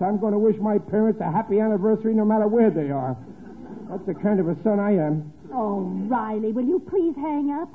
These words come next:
Speaker 2: I want you to meet our new boarders.
Speaker 1: You've got the nerve to tell me about boarders when my folks are in the poorhouse?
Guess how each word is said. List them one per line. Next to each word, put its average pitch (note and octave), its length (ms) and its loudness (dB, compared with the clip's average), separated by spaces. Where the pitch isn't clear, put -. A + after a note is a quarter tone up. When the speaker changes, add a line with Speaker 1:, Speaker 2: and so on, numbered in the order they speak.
Speaker 2:
I G4 180 2
want B3+ 320 -2
you A3 60 -4
to G3 100 -6
meet G#3+ 220 -2
our F3 160 -6
new F#3+ 240 -2
boarders. F#3 500 0
Speaker 1:
You've E4 240 8
got C4 200 4
the G#3+ 80 4
nerve A#3+ 280 6
to F3+ 60 -4
tell B3 200 2
me B3+ 120 6
about G3+ 320 2
boarders A#3 340 4
when F3 100 -4
my A3+ 180 0
folks A#3+ 340 -2
are G#3 60 2
in G3 60 0
the F3+ 80 -4
poorhouse? C4+ 640 2